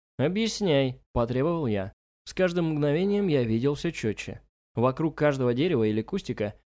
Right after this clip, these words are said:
наблюдалось какое-то свечение. Прикольно, но все-таки через бодикомп видно лучше,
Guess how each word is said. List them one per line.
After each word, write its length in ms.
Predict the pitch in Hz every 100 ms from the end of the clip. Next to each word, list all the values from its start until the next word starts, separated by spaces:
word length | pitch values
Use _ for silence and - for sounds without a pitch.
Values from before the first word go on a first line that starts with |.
| -
наблюдалось 520 | 156 165 185 185 175
какое-то 380 | 175 170 165 160
свечение. 680 | 165 185 - 110 98 - _ _ _ _ _
Прикольно, 600 | 170 165 - 240 165 104 - _
но 400 | 147 165 185 147 131
все-таки 380 | - 160 156
через 240 | 135 151 139
бодикомп 500 | 147 135 151 208 208 - -
видно 320 | 156 170 175
лучше, 400 | 135 104 -